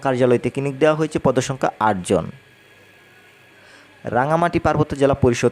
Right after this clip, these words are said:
থেকে নিয়োগ দেওয়া হয়েছে, পদসংখ্যা তেরো জন। বসুন্ধরা পাবলিক স্কুল অ্যান্ড কলেজ থেকে নিয়োগ দেওয়া হয়েছে,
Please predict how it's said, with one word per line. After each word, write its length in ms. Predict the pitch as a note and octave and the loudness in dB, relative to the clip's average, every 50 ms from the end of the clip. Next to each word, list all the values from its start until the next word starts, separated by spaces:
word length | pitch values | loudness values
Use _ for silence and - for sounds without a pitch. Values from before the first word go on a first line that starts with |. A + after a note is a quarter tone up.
| - | 0
থেকে 120 | C#3 C3 - C#3+ | -2 -2 0 -2
নিয়োগ 120 | D3 D3 C3+ D#3+ | -2 -2 0 2
দেওয়া 140 | D#3 D#3 D#3+ | 2 4 2
হয়েছে, 180 | E3 D3+ - E3 - | 0 0 0 0 0
পদসংখ্যা 420 | C#3+ B2 B2 A#2+ - B2+ B2 - F3+ - - | 2 0 0 0 -2 -4 -2 -2 -2 -2 0
তেরো 220 | - C#3+ A#2+ G#2 F#2+ F2+ | 0 2 2 2 2 2
জন। 140 | F2+ E2 - - - - _ _ _ _ _ _ _ - _ _ _ _ _ _ _ _ _ _ _ _ _ _ - - - - - - - - - _ _ - A2+ A2+ | 0 -2 -2 -8 -14 -18 _ _ _ _ _ _ _ -20 _ _ _ _ _ _ _ _ _ _ _ _ _ _ -20 -20 -20 -20 -20 -20 -20 -20 -20 _ _ -16 -2 0
বসুন্ধরা 560 | B2 B2+ - - - E3+ F3 F3 F3+ F3+ F3+ - - | 0 0 0 -2 -4 -4 2 2 2 2 2 2 0
পাবলিক 260 | C#3+ C3+ C3 D3+ C#3 - | -2 0 0 -4 -4 -4
স্কুল 200 | - - - C#3+ | -6 -2 2 2
অ্যান্ড 160 | C#3+ C3+ C3+ - - | 2 0 0 -4 0
কলেজ 240 | G#2+ G2 G2+ G#2+ - - | 2 2 2 0 0 -2
থেকে 160 | - C3+ - D3 C#3+ | -4 0 0 0 -2
নিয়োগ 120 | D3 C#3 C3 | -2 0 2
দেওয়া 140 | D#3 D3+ D3+ | 2 2 4
হয়েছে, 240 | E3 E3 D#3 - - | 4 2 2 2 -2